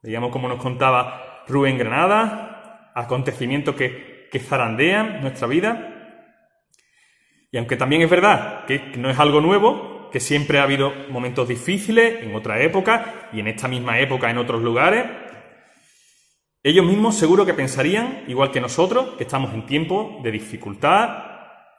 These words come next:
Seguro que muchos pens-, pensarían y pensaron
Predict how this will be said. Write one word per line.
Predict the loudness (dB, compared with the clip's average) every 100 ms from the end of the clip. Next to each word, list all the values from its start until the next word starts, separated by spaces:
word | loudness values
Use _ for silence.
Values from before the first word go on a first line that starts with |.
| _
Seguro | -6 2 6 6
que | 4
muchos | 2 2 2
pens-, | 2 0 0 -4
pensarían | -2 -2 0 0 2 2 2 -2
y | -4
pensaron | 0 0 2 2 2 0